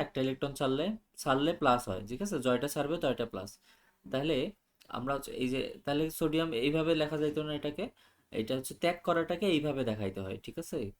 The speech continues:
আমরা তো সাধারণত ধরো ত্যাগ করা বলতে এই যে মাইনাস দিয়ে বোঝাই, তাই না? কিন্তু বইয়ে সেটা মাইনাস দিয়ে না বোঝায়া এই মাইনাসটাকে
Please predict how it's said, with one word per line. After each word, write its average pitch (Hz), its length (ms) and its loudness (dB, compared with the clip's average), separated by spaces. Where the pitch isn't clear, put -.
আমরা 127 220 0
তো 156 140 -4
সাধারণত 147 440 -2
ধরো 123 240 -2
ত্যাগ 151 200 2
করা 156 160 4
বলতে 156 240 0
এই 147 120 4
যে 127 60 2
মাইনাস 135 440 2
দিয়ে 131 140 2
বোঝাই, 107 340 0
তাই 110 140 0
না? 165 100 -4
কিন্তু 139 240 -2
বইয়ে 127 380 2
সেটা 147 300 -2
মাইনাস 123 400 2
দিয়ে 156 180 2
না 147 200 2
বোঝায়া 170 480 2
এই 117 120 0
মাইনাসটাকে 135 640 0